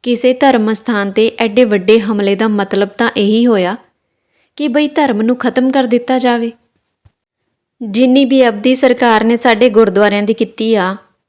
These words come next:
ਉਹ ਤੋਂ ਸਾਫ਼ ਪਤਾ ਲੱਗਦਾ ਹੈ ਵੀ ਇਹ ਸਰਕਾਰ ਸਿੱਖਾਂ ਦੀ ਦੁਸ਼ਮਣ ਆ, ਸਿੱਖੀ ਦੀ ਵੀ। ਕਾਕਾ, ਹੁਣ ਆਪਣਾ ਧਰਮ ਬਚਾਉਣ ਖਾਤਰ ਕੁਝ ਕਰਨਾ ਹੀ ਪੈਣਾ ਆਪਾਂ ਨੂੰ।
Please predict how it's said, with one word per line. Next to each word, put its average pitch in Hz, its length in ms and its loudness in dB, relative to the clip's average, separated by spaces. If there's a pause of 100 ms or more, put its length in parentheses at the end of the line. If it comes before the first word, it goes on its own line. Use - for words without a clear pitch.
(120)
ਉਹ 247 120 -4
ਤੋਂ 294 160 0
ਸਾਫ਼ 220 380 -2
ਪਤਾ 190 220 -2
ਲੱਗਦਾ 180 340 -6
ਹੈ 190 80 -14 (600)
ਵੀ 220 120 -2
ਇਹ 254 320 2
ਸਰਕਾਰ 247 580 0
ਸਿੱਖਾਂ 233 400 -4
ਦੀ 233 120 0
ਦੁਸ਼ਮਣ 185 440 -2
ਆ, 156 40 -12 (960)
ਸਿੱਖੀ 247 480 -4
ਦੀ 196 160 -4
ਵੀ। 156 140 -8 (1000)
ਕਾਕਾ, 196 520 -8 (560)
ਹੁਣ 269 160 0
ਆਪਣਾ 247 360 -2
ਧਰਮ 233 420 0
ਬਚਾਉਣ 214 380 -2
ਖਾਤਰ 208 400 -2
ਕੁਝ 269 200 0
ਕਰਨਾ 214 360 -2
ਹੀ 220 80 0
ਪੈਣਾ 185 300 -4
ਆਪਾਂ 214 260 -8
ਨੂੰ। 196 140 -10